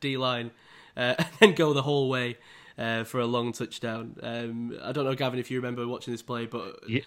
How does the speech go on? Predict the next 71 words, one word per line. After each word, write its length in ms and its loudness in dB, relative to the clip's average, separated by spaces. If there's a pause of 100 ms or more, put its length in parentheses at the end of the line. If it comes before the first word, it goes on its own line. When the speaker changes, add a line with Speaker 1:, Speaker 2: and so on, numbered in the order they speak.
Speaker 2:
yeah, 200 8
yeah, 180 8
definitely. 360 2
I 40 4
mean, 280 0
Chicolo 400 2
didn't 160 -2
seal 200 0
the 120 4
edge, 220 4
did 120 -2
he? 60 4
It 100 2
Speaker 1:
Chicolo, 40 0
Speaker 2:
was 120 0
kind 100 -2
of 60 2
Speaker 1:
exactly. 360 -4
Speaker 2:
Chicolo, 480 2
unfortunately. 320 0
It 40 4
was 60 -4
when 220 4
Watt 180 8
was 120 0
off. 240 4
What, 140 0
Watt 180 4
was 400 -6
getting 180 0
treatment 320 0
for 80 -12
something, 240 -2
wasn't 180 -2
he? 40 0
He 60 4
had 100 4
a 40 2
Speaker 1:
Yeah. 60 -2
Speaker 2:
slight 240 2
injury 400 0
for 160 -4
the, 160 -2 (240)
and, 140 4
and 340 4
you 100 2
could 140 -4
see 200 6
the 80 4
rush 340 2
and 160 -2
the 60 0
whole 160 2
D 240 2
really 240 2
suffered 380 -2
when 120 0
he 80 2
was 140 0
off 120 -2
the 80 -10
field. 360 2
And 160 0 (260)
Chick, 300 4
I 40 4
mean, 140 4
he's 140 -2
a, 60 -8 (100)
he's 180 -16
kind 240 -4
of 140 -8